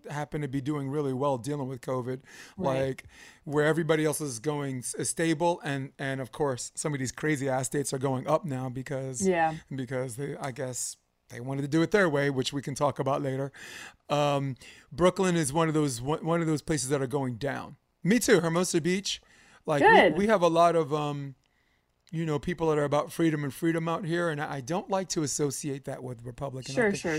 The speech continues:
Speaker 1: I just
Speaker 2: sure.
Speaker 1: think that's disingenuous and unfair because they're not all like that.
Speaker 2: Yeah.
Speaker 1: But, but there are, listen, there's a lot of Republican space rangers out here. It's not,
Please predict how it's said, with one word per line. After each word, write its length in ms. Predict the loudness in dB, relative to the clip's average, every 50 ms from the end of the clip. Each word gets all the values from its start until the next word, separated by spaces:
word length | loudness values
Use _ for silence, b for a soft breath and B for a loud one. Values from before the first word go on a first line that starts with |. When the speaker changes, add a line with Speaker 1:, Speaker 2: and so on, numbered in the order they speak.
| -2 0
Speaker 1:
I 60 | 0
just 160 | 0 2 2 2
Speaker 2:
sure. 40 | 2
Speaker 1:
think 160 | 0 2 2
that's 280 | 2 2 2 0 -6 -8 _ _ _ _ _ _ -6 -2
disingenuous 840 | 0 0 0 0 -2 -2 -2 -2 -2 0 -2 -2 -2 -2 -2 -4
and 140 | -4 -4 -4
unfair 380 | -6 -6 -4 -4 -2 -2 -2
because 420 | -2 -4 -4 -2 -2 -2 -2 -2 -4
they're 160 | -6 -6 -4
not 220 | -6 -6 -6 -4
all 200 | -2 -2 -2 -2
like 220 | -2 -2 -4 -4 -2
that. 300 | -2 -2 0 -2 -2 -2
Speaker 2:
Yeah. 60 | -4
Speaker 1:
But, 180 | -4 -6 -8 -10 B B B B B B B B B 0
but 160 | 0 2 4
there 140 | 4 6 6
are, 320 | 6 6 4 2 0 -2 -4 -2
listen, 400 | 0 2 2 2 2 -2 0 0
there's 180 | 0 0 2
a 60 | 2
lot 160 | 4 4 4 4
of 80 | 2
Republican 480 | 0 0 0 0 0 -2 -4 -4 -8 -6
space 300 | -4 -2 -2 -2 -2 -4
rangers 340 | -6 -6 -4 -4 -4 -4 -4
out 160 | -4 -4 -4
here. 180 | -4 -6 -6 -6
It's 180 | -6 -8 -6
not, 260 | -4 -4 -4 -6 -6